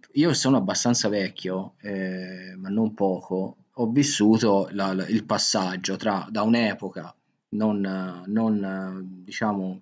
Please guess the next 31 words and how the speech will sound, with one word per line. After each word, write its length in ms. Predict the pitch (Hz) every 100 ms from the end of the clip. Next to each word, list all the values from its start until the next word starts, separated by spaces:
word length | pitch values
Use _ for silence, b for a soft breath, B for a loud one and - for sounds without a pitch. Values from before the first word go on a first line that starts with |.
| _ _ _ _ _
du-, 200 | 117 113
due 220 | 113 113
punto 320 | - 113 110
zero, 200 | 104 104
come 140 | 104 104
si 120 | 104
dice, 280 | 98 - - B B B
non 420 | 127 139 139 117 110
digitale, 880 | 120 110 127 117 95 95 120 160 160
dove 280 | 110 110 107
l'informa-, 500 | 113 113 110 107 101
dove 240 | 113 113
la, 140 | 104
la, 140 | 101 104
l'informazione 880 | 107 123 120 113 104 98 - 117 98
è 20 |
stata 360 | - 104 98
pressoché 680 | 90 - 107 107 - 98 113
tutta 320 | - 131 131
digitalizzata, 920 | 95 95 101 101 104 101 104 85 - 90
tradotto 640 | 98 98 107 - - 69
l'epoca 340 | 92 104 101 95
di 100 | 95
Wikipedia, 680 | 98 110 110 87 92 113 123 _
per 120 | -
capirsi, 440 | 95 92 82 - 92
ma 80 |
non 100 | 92
era 140 | 95 95
solo 200 | - 92
questo, 420 | 90 80 - 110